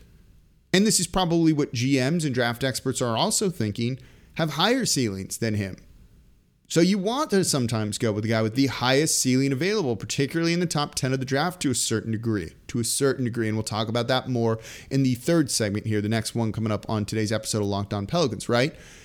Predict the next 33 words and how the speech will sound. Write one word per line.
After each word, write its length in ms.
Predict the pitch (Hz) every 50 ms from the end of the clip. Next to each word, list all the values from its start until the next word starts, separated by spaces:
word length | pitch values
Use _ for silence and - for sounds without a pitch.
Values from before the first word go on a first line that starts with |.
| - - - - - -
And 80 | 185
when 80 | 220 233
you 160 | 262 269 240
look 200 | 196 190 185 254
at 80 | 247 254
him 160 | 262 269 277
on 180 | 277 277 254
defense, 600 | 175 131 117 104 98 107 110 131 156 - - - -
you 80 | - 190
know, 140 | 165 160 160
his 180 | - 160 160 160
effort 280 | 165 160 - 208 170
definitely 260 | 175 160 151 170 175
seemed 300 | 165 - - 170 160 139
lacking. 400 | 120 120 131 143 - - 92 85 - - - - - - - - -
Part 200 | - 165 175 196
of 40 | 196
that 180 | 208 208 190 170
might 160 | 170 170 170
have 100 | 160 131
been 200 | 123 123 131 143
that 100 | 139 120
he 100 | 123 131
was 100 | 127 117
just 220 | - 135 120 - 123
the 80 | 120
number 340 | 113 107 104 110 120 120 131
one 200 | 135 147 143 139
option 400 | 127 120 123 - - - 147 143
on 160 | 139 143 139
offense. 540 | 113 107 101 - - 127 147 156 - - - - - - - - - - - - _ _ _ -
You 80 | 143 139
know, 200 | 131 123 120